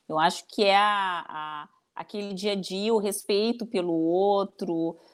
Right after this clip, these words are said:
ahn, a, essa parceria, o companheirismo, a gente dividir, né? Então, "Ah, eu vou me atrasar no consultório, não vou poder buscar as crianças.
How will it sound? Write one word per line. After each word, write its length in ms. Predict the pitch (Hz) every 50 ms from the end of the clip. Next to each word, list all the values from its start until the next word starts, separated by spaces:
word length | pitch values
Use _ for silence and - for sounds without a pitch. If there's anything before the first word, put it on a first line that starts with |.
| _ _
ahn, 1000 | - - 170 170 170 170 165 165 165 165 165 160 160 160 160 156 160 160 160 151 120
a, 160 | - 120 131 -
essa 260 | - 170 175 - 220
parceria, 800 | 208 - 208 196 - - - 196 160 165 180 190 196 202 196 185
o 40 | 175
companheirismo, 1300 | 175 - 180 175 - - 185 180 175 175 170 156 160 170 180 190 202 202 196 196 190 180 175 - -
a 60 | 170 175
gente 300 | 185 196 196 - 226 196
dividir, 800 | 175 190 208 190 208 202 170 160 170 185 196 196 196 202 196 240 247 196 - _ _ _ _ _ _ _ _ -
né? 280 | 170 156 156 165 180 190
Então, 240 | 190 - - 202 220
"Ah, 220 | 247 269 262 254
eu 160 | 233 214 208 202
vou 160 | - 214 220
me 80 | 233 233
atrasar 600 | 233 233 226 214 208 202 202 208 208 214 226 233
no 80 | 233 226 -
consultório, 800 | 220 214 - - - - 220 196 196 202 214 220 220 214 220
não 120 | 208 202 196
vou 120 | 196 202 -
poder 220 | - 202 185 196
buscar 280 | 196 - - - 196 190
as 100 | 190 -
crianças. 1000 | - - 196 202 190 185 185 196 190 190 185 175 - - 147 143 - - -